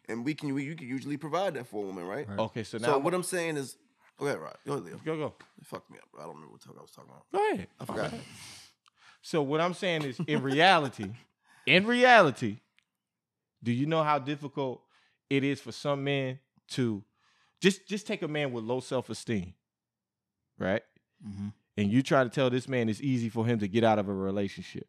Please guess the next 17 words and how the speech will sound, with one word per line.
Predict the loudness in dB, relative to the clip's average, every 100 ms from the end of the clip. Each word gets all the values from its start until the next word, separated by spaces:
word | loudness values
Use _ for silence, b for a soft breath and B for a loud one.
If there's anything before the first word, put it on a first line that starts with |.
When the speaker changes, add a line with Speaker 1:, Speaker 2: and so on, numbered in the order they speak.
| _
Speaker 3:
where | -4 0
his | 0
woman | 2 2 2 0
looks | -4
so | -2 0
bad, | 2 2 0 -10 _ _ _ _ _ _ _ -8
where | -4
he | 0 2
never | 6 6 6
had | 4 4 2
that, | 0 -2 -8 -10 2
that, | 4 4
that | 2 2 2
type | 2 2 2
of | 2
woman | 2 2 0
before. | -4 -2 -2 -2